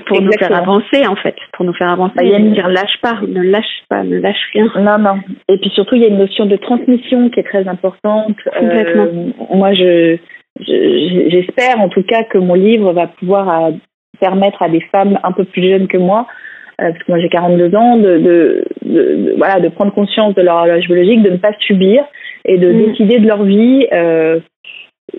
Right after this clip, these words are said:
Speaker 2: peu importe ce qu'elles décident, mais au moins d'être actrices de leur vie, comme tu le dis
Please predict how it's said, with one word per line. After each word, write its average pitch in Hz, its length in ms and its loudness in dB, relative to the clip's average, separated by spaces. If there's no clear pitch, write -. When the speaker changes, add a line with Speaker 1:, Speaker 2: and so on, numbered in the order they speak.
Speaker 2:
peu 247 100 2
importe 247 300 -2
ce - 60 -14
qu'elles 226 140 2
décident, 226 360 0
mais 180 260 -2
au 196 80 2
moins 226 180 0
d'être 196 280 0
actrices 220 400 -2
de 202 80 2
leur 180 160 0
vie, 196 140 0
comme 175 160 -4
tu 175 100 -8
le 170 80 -2
dis 165 120 -8